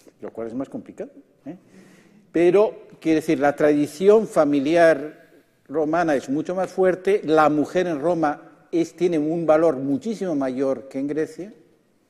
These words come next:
y por eso el orden de la familia en Roma es marido, mujer, hijos, mientras en Grecia es marido, hijo, varón, mujer. ¿Mm? Y esto es lo que Virgilio destaca.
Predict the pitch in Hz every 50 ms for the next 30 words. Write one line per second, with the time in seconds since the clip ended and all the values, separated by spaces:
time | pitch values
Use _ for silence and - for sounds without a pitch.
0 | _ _ _ _ _ _ _ _ _ _ _ _ _ - - 127 - 139 139 151
1 | 147 - 160 143 135 123 127 147 156 151 147 151 143 139 135 139 131 - - 139
2 | 139 143 147 139 143 139 135 123 139 151 147 147 143 139 135 123 - - - -
3 | _ _ _ _ _ _ _ _ _ _ - 131 131 143 139 156 175 165 143 139
4 | 123 120 123 - - 131 123 135 123 - - 151 139 127 143 139 - - 170 208
5 | - - - - 147 120 117 104 117 113 107 - - - _ - 117 117 117 123
6 | 135 135 135 139 123 120 110 - - - - _ _ _ _ _ - 135 139 139
7 | 139 165 170 147 147 143 - 165 160 151 - 156 143 147 143 139 143 135 127 113
8 | 117 120 113 - 151 165 185 - - - - _ _ _ _ _ _ _ _ _
9 | _ _ _ _ _ _ _ 220 262 190 - _ _ _ _ _ _ _ _ _
10 | _ _ _ _ - 165 196 190 - 226 196 160 - 151 131 131 - - - 185
11 | 165 147 120 107 - - - 95 - - -